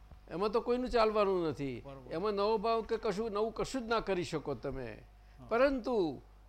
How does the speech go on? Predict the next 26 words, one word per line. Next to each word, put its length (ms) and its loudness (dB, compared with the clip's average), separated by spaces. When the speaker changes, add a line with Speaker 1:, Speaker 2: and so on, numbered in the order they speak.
Speaker 1:
તમે 220 2
એની 380 2
સાથે 640 0
શુદ્ધાત્મા 520 0
દ્રષ્ટિથી 580 -4
છો 280 -4
ને? 340 -8
એટલે 120 -6
Speaker 2:
હા. 80 -8
Speaker 1:
શુદ્ધાત્મા 500 0
દ્રષ્ટિથી 240 -4
છો, 240 -2
પણ 120 -2
શુદ્ધાત્મા 500 0
થઈ 260 4
નથી 300 8
ગયા. 420 6
Speaker 2:
હમ. 200 -12
Speaker 1:
એટલે 140 0
વચ્ચેની 480 2
ગારામાં 360 4
રહેવાની 340 2
વાત 280 0
થઈ 180 -6
આ 120 -6
તો. 420 -16